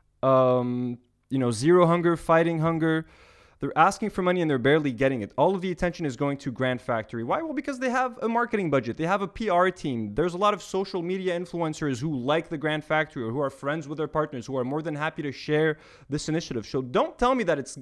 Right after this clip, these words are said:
not getting more attention than others. And at least if you're gonna promote it and if you're gonna have a fundraiser, at least in the fundraiser, try to,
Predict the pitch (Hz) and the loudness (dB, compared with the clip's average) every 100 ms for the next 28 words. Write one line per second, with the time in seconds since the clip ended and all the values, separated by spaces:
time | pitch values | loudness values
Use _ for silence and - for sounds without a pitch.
0 | - 151 165 175 143 170 143 147 165 - | -10 0 0 2 2 2 4 4 4 2
1 | 165 - 123 117 151 151 113 - - _ | -4 -4 -6 0 0 2 -2 -8 -20 _
2 | _ _ _ _ _ _ - 180 185 208 | _ _ _ _ _ _ -4 -2 0 -2
3 | 220 320 330 247 247 233 269 311 - 269 | -2 -2 -2 -4 -4 2 4 4 0 4
4 | 277 320 277 220 - 202 214 208 269 254 | 6 6 6 2 0 -6 -6 2 4 4
5 | 269 240 226 254 220 202 196 202 320 302 | 2 0 0 2 4 4 2 0 -2 -2
6 | 269 320 - 294 302 254 220 196 247 311 | -2 -2 0 0 2 2 2 2 4 4